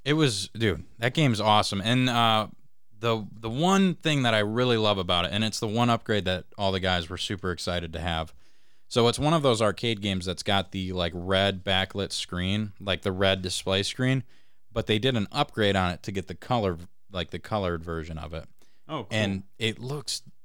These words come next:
Speaker 1: like the colors and all the s-, effects on the screen for it just looks so fucking cool.
Speaker 2: Like a light bright.
Speaker 1: Yeah, the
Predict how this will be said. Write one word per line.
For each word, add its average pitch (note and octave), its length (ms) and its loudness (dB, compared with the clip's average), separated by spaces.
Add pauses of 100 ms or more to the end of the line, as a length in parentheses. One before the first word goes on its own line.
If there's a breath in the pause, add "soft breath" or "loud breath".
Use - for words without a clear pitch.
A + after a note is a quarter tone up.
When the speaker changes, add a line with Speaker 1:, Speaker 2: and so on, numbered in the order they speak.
(120)
Speaker 1:
like A2 240 0
the G2+ 180 0
colors D3 640 2
and G#2 120 0
all C3 180 4
the C3 80 2
s-, - 220 -4
effects C#3 500 0
on A#2 280 4
the F#2+ 100 0
screen C3+ 600 0
for C3+ 280 0
it - 180 -6
just - 240 -8
looks B2+ 160 -6
so B2 180 -2
fucking G2 480 -4
cool. F#2 320 0
Speaker 2:
Like E2+ 80 -4
a G2 60 -10
light A2 340 -4
bright. G2 280 -8 (320)
Speaker 1:
Yeah, G#2 320 0 (260)
the F2 320 -4